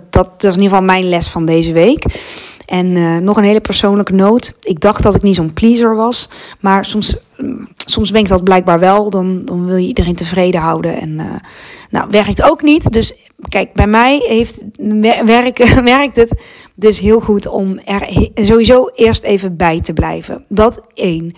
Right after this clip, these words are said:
In de vert-, in het vertrouwen, en die is ook vaak moeilijk, dat het ook weer overgaat. Want vaak kan je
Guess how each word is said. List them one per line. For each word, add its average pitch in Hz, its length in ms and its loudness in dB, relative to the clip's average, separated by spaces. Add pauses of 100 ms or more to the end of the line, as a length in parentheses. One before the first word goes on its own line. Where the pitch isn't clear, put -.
(520)
In 254 240 4
de 240 80 2
vert-, 202 240 -8
in 220 140 -2
het 214 140 -2
vertrouwen, 214 720 2
en 202 120 -4
die 220 140 0
is 190 160 -2
ook 214 200 2
vaak 220 240 -2
moeilijk, 202 420 0
dat 190 140 -2
het 190 140 -4
ook 180 100 -4
weer 185 180 -6
overgaat. 180 720 -8 (760)
Want 180 180 -4
vaak 175 260 0
kan 185 160 -2
je 180 100 -4